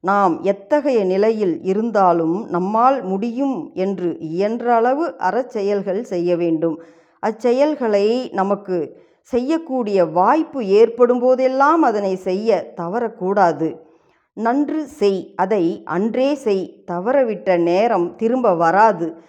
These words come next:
கடந்த பின் செய்ய மறந்தேனே என்று வருந்துதல் மடமை. சந்தர்ப்பம் வாய்க்கும் போதே நாம் நற்செயல்கள் செய்ய வேண்டும்.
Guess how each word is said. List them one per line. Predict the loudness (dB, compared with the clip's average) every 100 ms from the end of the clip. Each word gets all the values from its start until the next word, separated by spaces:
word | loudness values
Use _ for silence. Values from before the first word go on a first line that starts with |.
| _ _ _
கடந்த | -6 -2 0 0 -2
பின் | -2 -2 -2 -4 -8 -18 _
செய்ய | _ 0 0 2 0 0 -4
மறந்தேனே | -2 0 0 6 6 6 4 2
என்று | 0 -2 -2 -2 -4 -10 -4
வருந்துதல் | -2 0 -2 0 0 -2 -6
மடமை. | -6 -6 -4 -2 -4 -6 -14 _ _ _ _
சந்தர்ப்பம் | -4 -2 0 -2 0 0 2
வாய்க்கும் | 2 2 -2 -6 -2
போதே | -2 0 0 0 -2
நாம் | -4 0 0 -2 -6
நற்செயல்கள் | -8 -8 -6 -2 0 0 -2 -6 -6
செய்ய | -6 -4 -2
வேண்டும். | 0 0 0 -2 -6 -10